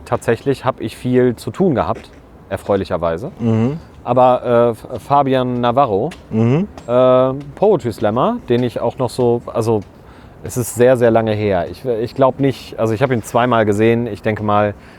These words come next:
Speaker 1: er wird sie nicht an mich erinnern, aber sein Name ist sehr prägnant. Und der macht halt kreatives Schreiben-Workshop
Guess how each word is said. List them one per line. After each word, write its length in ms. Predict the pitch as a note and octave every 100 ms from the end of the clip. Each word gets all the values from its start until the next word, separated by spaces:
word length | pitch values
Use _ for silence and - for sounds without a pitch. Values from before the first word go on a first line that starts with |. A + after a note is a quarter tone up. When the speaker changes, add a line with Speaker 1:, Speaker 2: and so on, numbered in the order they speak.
| - A2+
Speaker 1:
er 100 | A2
wird 140 | G2
sie 100 | G#2+
nicht 180 | A2+ A#2+
an 100 | G#2
mich 140 | C#3+
erinnern, 300 | D3+ D3 D3
aber 160 | B2+ A#2
sein 160 | A#2
Name 260 | A2+ B2+ A#2
ist 60 | G2+
sehr 120 | A2
prägnant. 500 | A2+ G#2 G#2+ F3 G#3+ - - - - -
Und 280 | C#3 C#3+ C3+
der 100 | B2
macht 300 | C#3+ - C3
halt 240 | D3+ C#3
kreatives 580 | - C#3+ C3+ C#3+ B2+ B2
Schreiben-Workshop 1000 | - G#3+ D#4 G#3 A2+ G2+ G#2 G2 - F2+